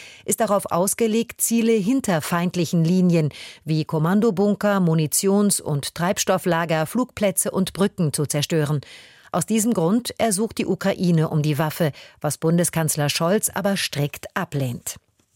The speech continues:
Bei israelischen Angriffen auf Ziele im Gazastreifen hat es palästinensischen Berichten zufolge erneut viele Tote gegeben.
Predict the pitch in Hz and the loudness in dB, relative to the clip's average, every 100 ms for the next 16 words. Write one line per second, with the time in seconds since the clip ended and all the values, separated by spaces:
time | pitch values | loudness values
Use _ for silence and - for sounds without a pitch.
0 | _ _ _ _ _ _ - - - - | _ _ _ _ _ _ -20 -20 -20 -20
1 | - - - 226 - 226 247 269 269 247 | -20 -20 -4 -2 0 0 2 2 0 0
2 | - 214 214 190 - 190 170 170 - 226 | -2 -2 0 -2 -2 -2 -2 -4 -2 0
3 | 226 220 196 185 185 196 196 175 - 143 | 2 2 0 0 0 0 0 -2 -2 -2
4 | 139 - 156 160 - 160 - 156 156 156 | -2 -2 -2 0 0 -2 -2 -2 0 0
5 | - 160 160 185 220 214 170 160 175 - | 0 2 2 2 2 2 0 2 0 -2
6 | - 202 185 - 185 180 196 - 180 165 | -2 -2 -2 0 0 2 0 0 2 2
7 | 175 185 - 180 170 175 - 180 170 175 | 2 0 -2 0 0 0 -2 -2 0 -2
8 | 147 147 139 135 143 | -2 -2 -4 -4 -6